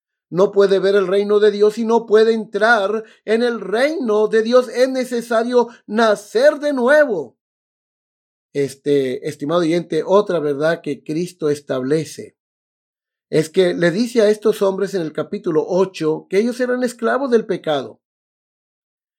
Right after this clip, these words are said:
Y que, eh, eh, estas palabras de Cristo, este, ofendió, indignaron tanto a estos hombres,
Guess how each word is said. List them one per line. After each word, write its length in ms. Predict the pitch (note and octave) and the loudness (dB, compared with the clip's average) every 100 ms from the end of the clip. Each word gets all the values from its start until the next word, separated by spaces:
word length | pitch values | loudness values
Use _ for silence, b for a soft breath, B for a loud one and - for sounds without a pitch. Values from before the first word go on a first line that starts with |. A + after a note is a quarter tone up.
| _ _ _ _ _ _ | _ _ _ _ _ _
Y 220 | G#3+ A#3 | 0 2
que, 320 | A#3 G#3+ G3+ | 4 4 4
eh, 80 | G3 G#3+ | 0 0
eh, 360 | A3 G#3 G#3+ B2+ | 0 0 -8 -4
estas 360 | A3+ A#3+ C4 A#3+ | 0 0 0 -6
palabras 440 | A#3 G#3 A3+ A3+ | -2 0 2 0
de 140 | G3+ F#3+ | -2 -4
Cristo, 680 | G#3 B3 A#3+ B3 A#3+ A#3 - | -4 -6 -4 -2 0 0 -2
este, 520 | F3+ F3+ - G3+ G3+ | -6 -8 -2 -2 -2
ofendió, 800 | A#3 A#3 A3+ A#3 G#3 F#3+ G3 A#3+ | 2 2 2 0 0 -2 2 4
indignaron 800 | C4 C4 A3+ A3 G#3 A3 A#3+ A#3+ | 4 2 -6 -8 -6 -4 -4 -6
tanto 380 | A#3 A#3+ C4 A3+ | -4 -4 -4 0
a 120 | G#3+ | 2
estos 400 | A3+ A#3 B3 A3+ A3+ | 2 0 -4 -4 -4
hombres, 800 | A3+ C4+ A#3+ D#3 C#3+ - - | 0 0 0 -4 -6 -6 -14